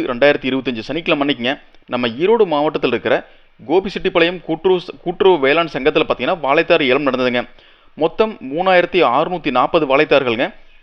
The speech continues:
ஒன்பது லட்சத்தி முப்பத்தி ஏழாயிரம் ரூபாய்க்கு கொள்முதல் ஆயிருக்குதுங்க. இதுல கதலி வாழை ஒரு கிலோங்க, அதிகபட்சமா அறுபத்தி மூன்று ரூபா வரைக்கும், நேந்திரன் வாழை ஒரு கிலோ அதிகபட்சமா இருபத்தி எட்டு ரூபா வரைக்கும் கொள்முதல் ஆயிருக்குதுங்க.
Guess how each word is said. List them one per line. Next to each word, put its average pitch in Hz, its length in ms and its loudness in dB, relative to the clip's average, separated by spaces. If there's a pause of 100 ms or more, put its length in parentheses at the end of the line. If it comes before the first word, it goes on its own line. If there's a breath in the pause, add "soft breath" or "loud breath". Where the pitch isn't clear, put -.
(140)
ஒன்பது 208 320 -2
லட்சத்தி 175 340 -4
முப்பத்தி 185 420 -2
ஏழாயிரம் 151 280 4
ரூபாய்க்கு 165 260 -2
கொள்முதல் 147 280 2
ஆயிருக்குதுங்க. 123 380 -2 (560 soft breath)
இதுல 202 220 4 (180)
கதலி 185 380 4
வாழை 170 180 4 (160)
ஒரு 156 180 0
கிலோங்க, 156 300 2 (180)
அதிகபட்சமா 165 540 -2 (160)
அறுபத்தி 180 380 0
மூன்று 151 180 -2
ரூபா 135 140 4
வரைக்கும், 139 300 -2 (540 soft breath)
நேந்திரன் 208 560 0
வாழை 156 200 4 (160)
ஒரு 156 180 0
கிலோ 147 140 2 (160)
அதிகபட்சமா 170 500 -2 (220)
இருபத்தி 196 320 -2
எட்டு 147 100 -4
ரூபா 147 160 4
வரைக்கும் 143 300 -4
கொள்முதல் 147 300 2
ஆயிருக்குதுங்க. 123 360 0